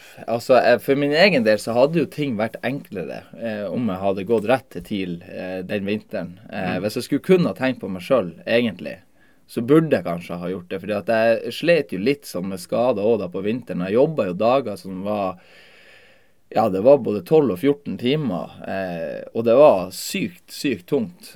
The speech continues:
Speaker 1: Eh, <laughs> og, eh, jeg begynte jo å slite med liksom småskader, så jeg dro med meg inn da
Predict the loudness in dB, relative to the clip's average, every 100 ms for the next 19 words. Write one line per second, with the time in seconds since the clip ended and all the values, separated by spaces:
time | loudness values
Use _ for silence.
0 | -8 -4 -4 -4 -6 -8 -10 -12 -14 -8
1 | -2 2 2 0 -2 -4 -6 -8 -6 -2
2 | -2 0 -2 -2 -2 -2 -2 -8 -8 -10
3 | -6 -2 -2 -2 -4 -4 -4 -8 -10 -8
4 | -4 0 2 0 -2 -2 -4 -6 -8 -8